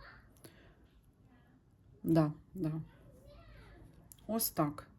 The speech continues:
Тобто, мої любі, е, готуємося, що, е, сподіваюся,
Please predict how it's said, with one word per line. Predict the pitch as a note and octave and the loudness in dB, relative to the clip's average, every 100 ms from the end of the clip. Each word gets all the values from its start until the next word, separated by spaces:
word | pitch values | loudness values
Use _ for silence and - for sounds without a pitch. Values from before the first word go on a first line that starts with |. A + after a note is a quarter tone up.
| - | 2
Тобто, | C4 C4+ - C#4 C4 - - - - | 6 6 8 8 6 -2 -14 -14 0
мої | A3+ A#3 | 6 8
любі, | A3+ A3 G#3+ | 8 6 4
е, | G#3+ G#3+ - F3+ F3+ | 2 0 0 2 4
готуємося, | F#3+ A#3+ D#4+ D4 B3 G#3+ G#3+ | 4 10 12 12 12 8 4
що, | - G#3+ G3+ F#3+ E3+ - D#3+ E3 E3+ | 4 6 8 8 8 8 10 10 10
е, | E3+ | 6
сподіваюся, | - G#3+ G3+ A3+ A#3+ A3 - A3 A3 | 2 2 8 10 10 8 8 8 8